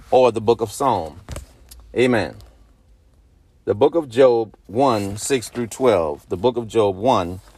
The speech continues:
six through twelve. And it says, "Now there was a day when the sons of God came to present themselves before the Lord, and Satan," or, or Lucifer, who we just read about in Ezekiel chapter eighteen, "came to present themselves before the Lord, and Satan came also among them.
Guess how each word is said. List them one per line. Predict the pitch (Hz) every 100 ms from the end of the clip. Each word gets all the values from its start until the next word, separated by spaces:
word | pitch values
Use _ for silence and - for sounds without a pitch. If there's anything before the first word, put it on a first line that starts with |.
| -
six | - - 127
through | - 123
twelve. | 104 143 120 104
And |
it | 104
says, | - 127 107
"Now | 113 110
there | 104 139 175
was | 156 117
a |
day | 104 151 120 98 110 _ _ -
when | 123
the | 117
sons | 107 170 180 180
of | 147
God | 123 117 113
came | - 160 175 180
to | 147
present | 139 117 156 175
themselves | 117 110 - 120 110
before | 98 107 135 131
the | 117
Lord, | 120 143 107
and | 98 113
Satan," | - - 208 190 90 95 127 _ _ _ _ _
or, | 110 110 113
or | 117 117
Lucifer, | 117 220 147 117
who | 117 127
we |
just | 110 113
read | 110 127
about | 120 110 110
in | 113
Ezekiel | 110 120 110 110
chapter | - 113 98 -
eighteen, | 107 110 - 113 107 113 110 _ _ _ -
"came | - 190 185
to | - 170
present | 113 110 110 208
themselves | - 117 - 113 113
before | 101 113 139 139
the | 123
Lord, | 110 110 113
and | 117
Satan | 107 - 208 214 123
came | 107 123 113
also | 110 151 170 127
among | 120 135 185 190
them. | 117 87 78